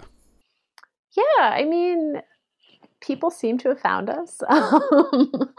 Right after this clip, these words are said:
so, yeah, it'll, I, I don't know what's gonna happen, like, it, you know, knock on wood, if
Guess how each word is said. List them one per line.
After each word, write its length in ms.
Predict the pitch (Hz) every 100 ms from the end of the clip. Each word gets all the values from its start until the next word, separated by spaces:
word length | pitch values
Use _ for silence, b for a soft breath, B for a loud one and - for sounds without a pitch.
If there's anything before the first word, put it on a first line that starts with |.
| 466 453 403 -
so, 800 | - - - 220 202 208 202 -
yeah, 420 | - 320 202 - -
it'll, 960 | - 226 220 214 208 220 220 208 - - _ _ _ _ _ -
I, 180 | 202 160
I 180 | 214
don't 240 | 320 403 320
know 140 | 349
what's 160 | 330 320
gonna 200 | - 262
happen, 540 | 247 233 233 214 196
like, 220 | 202 196 -
it, 380 | - 202 - -
you 80 | 196
know, 160 | 180 -
knock 260 | 214 220
on 180 | 220 202
wood, 260 | 214 202 190
if 200 | 196